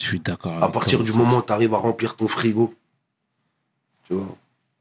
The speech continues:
Speaker 2: avec, euh, des accords de piano ou avec ta voix, pourquoi tu vas aller faire le, tu vois, il y a des gens qui galèrent réellement, surtout à notre époque. Donc moi, je prends du recul par rapport à tout ça. Et,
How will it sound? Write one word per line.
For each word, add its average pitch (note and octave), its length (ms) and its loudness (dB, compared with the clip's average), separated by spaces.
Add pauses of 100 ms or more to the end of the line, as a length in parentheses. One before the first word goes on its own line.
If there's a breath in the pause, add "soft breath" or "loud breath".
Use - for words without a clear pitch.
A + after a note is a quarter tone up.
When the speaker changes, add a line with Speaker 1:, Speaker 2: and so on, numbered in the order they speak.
(160)
Speaker 2:
avec, G2+ 380 0
euh, G2+ 760 0
des F#2+ 240 -2
accords G#2 280 -2
de G2+ 100 -2
piano A2 560 4
ou G2 100 -2
avec F#2+ 240 -4
ta F#2 140 0
voix, D#3 320 2 (2250)
pourquoi - 280 -2
tu - 140 -4
vas A2+ 100 -4
aller A#2 160 0
faire A#2 220 -2
le, A2 320 -2 (640)
tu - 80 -2
vois, G2+ 60 2
il G2+ 40 4
y G2 40 2
a - 20 2
des G#2 140 2
gens A#2+ 140 2
qui - 120 -8
galèrent A2+ 340 2
réellement, B2+ 340 4
surtout - 300 -2
à G#2 40 4
notre A2 240 2
époque. C#3+ 320 0 (420)
Donc G#2 180 -4
moi, B2 100 4
je - 80 0
prends - 140 0
du A2 120 2
recul C3 340 2
par B2 140 0
rapport A2+ 240 0
à A2+ 40 -2
tout G#2 120 -6
ça. F#2 220 -4 (640)
Et, G#2 460 2